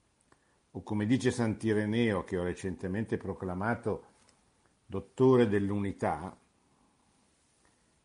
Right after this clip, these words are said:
è stata una delle ultime cose fatte dal Papa, che ha riconosciuto Sant'Ireneo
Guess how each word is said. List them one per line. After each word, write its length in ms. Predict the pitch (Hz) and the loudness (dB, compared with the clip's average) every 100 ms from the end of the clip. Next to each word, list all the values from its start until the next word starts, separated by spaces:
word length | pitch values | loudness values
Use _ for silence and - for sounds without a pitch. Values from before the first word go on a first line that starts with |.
| _ _ _ | _ _ _
è 80 | - | -20
stata 540 | - 90 - 82 76 | -12 -12 -8 -10 -10
una 260 | 90 90 85 | -10 -8 -6
delle 540 | 78 78 76 71 71 - _ _ _ _ _ _ _ | -8 -10 -12 -14 -20 -20 _ _ _ _ _ _ _
ultime 420 | 107 95 - 98 | -10 -8 -4 -6
cose 240 | - 104 98 | -2 -2 -2
fatte 320 | - 95 98 | -4 -4 -2
dal 180 | 107 143 | -2 -2
Papa, 400 | - 107 120 113 | 4 4 4 -2
che 180 | - 95 | -2 -2
ha 60 | |
riconosciuto 1080 | 101 92 101 110 120 - 101 - 120 120 - _ _ _ _ _ _ _ _ | -2 -2 -4 -4 -4 -6 -8 -2 -2 -2 -8 _ _ _ _ _ _ _ _
Sant'Ireneo 1120 | _ - 90 - 98 90 101 110 104 87 78 | _ -8 -8 -6 -6 -4 -2 -2 -2 -4 -6